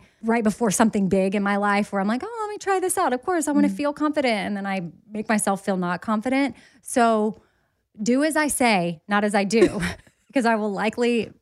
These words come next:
Speaker 1: make this mistake again. But I have a few parts in the movie with Sisanie, which is Ryan Seacrest's co-host.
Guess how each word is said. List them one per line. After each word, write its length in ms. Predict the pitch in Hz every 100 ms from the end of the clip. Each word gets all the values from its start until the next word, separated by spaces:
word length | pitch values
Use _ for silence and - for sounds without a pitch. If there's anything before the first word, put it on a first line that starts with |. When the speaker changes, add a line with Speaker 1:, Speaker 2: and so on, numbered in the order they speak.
| _
Speaker 1:
make 440 | - 190 190 - -
this 240 | 196 190 -
mistake 440 | 190 - 180 180 -
again. 580 | 185 165 160 175 262 269 - - _
But 140 | 233
I 80 | 247
have 100 | 233
a 60 | 233
few 280 | - 254
parts 500 | 294 240 214 214 -
in 200 | - 214
the 60 | 214
movie 400 | 202 175 190 190
with 180 | 185 185
Sisanie, 640 | - - 185 175 170 185
which 180 | 208 180
is 140 | 170
Ryan 280 | 175 175 180
Seacrest's 460 | - 185 - 175 -
co-host. 640 | 180 165 160 160 190 -